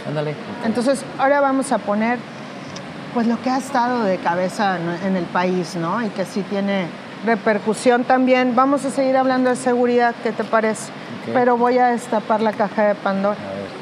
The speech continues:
Speaker 2: Pues mira, los Guacamaya Leaks.
Speaker 1: Gravísimo, Ale. Ay,
Speaker 2: Pues
Speaker 1: Dios
Speaker 2: sí,
Speaker 1: mío.
Speaker 2: pero entonces tú sí piensas que es grave.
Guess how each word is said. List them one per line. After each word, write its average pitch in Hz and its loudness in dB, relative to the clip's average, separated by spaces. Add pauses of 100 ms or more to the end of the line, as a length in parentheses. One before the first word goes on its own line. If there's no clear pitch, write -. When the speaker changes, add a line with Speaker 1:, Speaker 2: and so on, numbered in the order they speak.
(720)
Speaker 2:
Pues 233 6
mira, 226 4 (760)
los 226 2
Guacamaya 214 0
Leaks. - -8
Speaker 1:
Gravísimo, 151 -2 (220)
Ale. 90 -8 (1600)
Ay, 302 2
Speaker 2:
Pues 311 4
Speaker 1:
Dios - 0
Speaker 2:
sí, 359 6
Speaker 1:
mío. 302 0
Speaker 2:
pero 254 4 (220)
entonces 339 0 (500)
tú 302 0
sí 339 0
piensas 220 0
que 240 0
es 214 -2
grave. 226 2